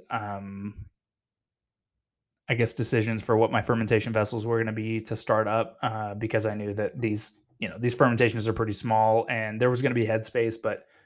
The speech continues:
with these colder lager fermentations, the, the ac-, activity is suppressed, um, w-, compared to, like, an ale fermentation. So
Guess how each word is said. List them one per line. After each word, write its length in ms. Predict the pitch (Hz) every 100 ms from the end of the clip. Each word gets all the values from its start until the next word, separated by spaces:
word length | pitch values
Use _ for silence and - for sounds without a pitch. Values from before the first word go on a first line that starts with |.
| _
with 160 | 117 107
these 280 | 113 107 113
colder 640 | - 127 117 117 113 - - _ -
lager 360 | 117 110 120
fermentations, 840 | 110 123 117 120 117 127 117 110 113
the, 300 | 104 101 107 151
the 100 | 120
ac-, 60 | - - - _ -
activity 540 | 117 - 127 113 117
is 260 | 113 107 - _ _ _ _ -
suppressed, 640 | - - 120 120 - - _
um, 520 | 131 110 110 110 107 185 - - _
w-, 260 | - 127 - _ -
compared 400 | 143 117 104 98
to, 120 | 110
like, 180 | 104 107
an 80 | 117
ale 200 | 110 113
fermentation. 720 | 123 123 117 135 123 135 123
So 380 | 113 117 104 104